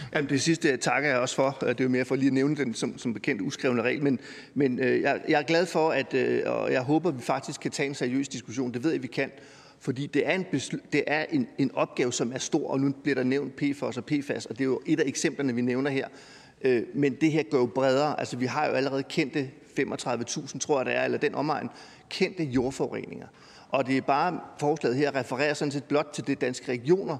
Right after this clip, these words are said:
selv siger, altså ekstra hundrede millioner kroner. Og så er det, øh, jeg vil kvittere for, at vi kan finde forhåbentlig en tekst, som kan favne os, øh, og dermed et flertal, som kan pålægge regeringen enten under økonomiforhandlingerne eller på finansloven til efteråret,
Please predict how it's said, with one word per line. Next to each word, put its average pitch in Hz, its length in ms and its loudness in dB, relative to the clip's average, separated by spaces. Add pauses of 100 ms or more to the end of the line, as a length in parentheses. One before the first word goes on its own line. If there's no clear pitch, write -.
(160)
selv - 240 2
siger, 127 360 -2 (300)
altså 127 320 0 (100)
ekstra 151 260 -2
hundrede 135 260 0
millioner 113 400 -2
kroner. 113 340 -8 (380)
Og 120 100 -8
så 151 100 2
er 147 40 2
det, 151 180 2
øh, 120 200 2
jeg 123 100 2
vil 117 80 -4
kvittere 139 400 -2
for, 135 140 0
at 135 100 0
vi 120 40 -8
kan 117 160 -6
finde 143 440 -2
forhåbentlig 143 540 0 (320)
en 139 120 2
tekst, - 400 -4
som 127 140 -2
kan 120 240 -4 (200)
favne 147 420 0
os, - 360 -4 (320)
øh, 123 120 2
og 139 140 -2
dermed 135 240 4
et 123 60 -2
flertal, 131 440 -2
som 117 160 -4
kan 113 120 -12
pålægge 135 360 -2
regeringen 127 380 -2
enten 165 260 -2
under 117 200 -4
økonomiforhandlingerne 147 840 -4 (320)
eller 139 180 2
på 139 120 -8
finansloven 120 520 -4
til 120 160 -2
efteråret, 110 360 -2